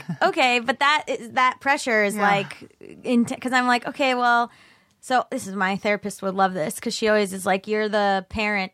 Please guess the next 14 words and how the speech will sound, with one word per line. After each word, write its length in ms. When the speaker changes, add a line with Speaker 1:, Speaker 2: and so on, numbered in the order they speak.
Speaker 2:
of 340
your 200
parents 480
and 80
Speaker 1:
That's 100
Speaker 2:
also 300
your 160
siblings." 560
Speaker 1:
Mm, 600
that's 140
how 80
Speaker 2:
And 100
Speaker 1:
I 60
feel 80